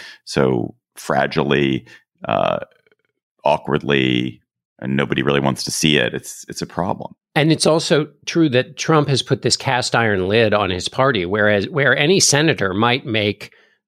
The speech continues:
Speaker 2: a stirring call towards these themes, the word tribune is precisely right, David,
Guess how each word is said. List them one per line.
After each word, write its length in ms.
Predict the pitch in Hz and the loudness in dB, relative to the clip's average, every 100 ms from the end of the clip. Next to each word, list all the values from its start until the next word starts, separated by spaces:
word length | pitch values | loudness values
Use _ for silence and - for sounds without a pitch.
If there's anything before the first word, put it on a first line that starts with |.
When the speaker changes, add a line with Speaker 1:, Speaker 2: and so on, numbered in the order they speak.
| - | -8
Speaker 2:
a 60 | - | -4
stirring 520 | - 156 151 135 107 | 0 2 4 2 0
call 640 | - 131 113 104 98 107 - | 0 2 4 4 2 -2 -4
towards 300 | 127 113 104 | -2 -2 0
these 260 | 117 - | 0 0
themes, 360 | 135 127 107 92 | 2 2 0 -4
the 120 | 123 | -12
word 220 | 113 107 | -10 -8
tribune 380 | - 123 110 98 | -6 -2 0 0
is 120 | 95 | 0
precisely 560 | - - - 135 - 104 | -4 -2 2 2 2 2
right, 220 | 123 127 | 2 0
David, 400 | 107 92 90 | -2 -2 -4